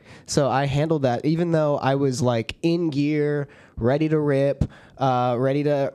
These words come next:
punch the dude. You know, it, my, my adrenaline was definitely flowing. I wanted to say a thousand and one things to him. I just decided, you know what, just de-,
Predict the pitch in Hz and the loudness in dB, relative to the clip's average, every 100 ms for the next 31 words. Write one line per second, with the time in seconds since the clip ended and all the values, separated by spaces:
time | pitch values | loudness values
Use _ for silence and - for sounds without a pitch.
0 | - - 160 147 - 143 123 131 131 127 | -10 -8 -4 -2 -2 -2 0 0 0 0
1 | 123 131 131 127 123 123 123 127 127 120 | -2 -2 0 2 0 0 0 0 0 -2
2 | 127 123 117 120 139 143 147 139 131 120 | -2 -2 -2 -2 -2 0 -2 0 -2 0
3 | 135 139 123 123 - 127 123 123 113 110 | -2 0 -2 -2 0 0 0 0 -2 0
4 | 113 123 127 127 123 - 123 120 117 117 | 0 0 -2 -2 -2 0 0 0 -2 -2
5 | - 120 - 127 135 131 127 127 120 120 | -4 -4 -2 0 0 -2 -2 -2 0 -2
6 | 120 127 120 131 117 110 110 110 110 113 | -2 -2 -2 -2 -2 -2 0 -2 -2 -4
7 | - 113 107 107 - - 107 110 120 110 | -4 -2 0 -2 -6 -2 0 0 0 -2
8 | 110 127 113 113 | -2 -6 -4 -2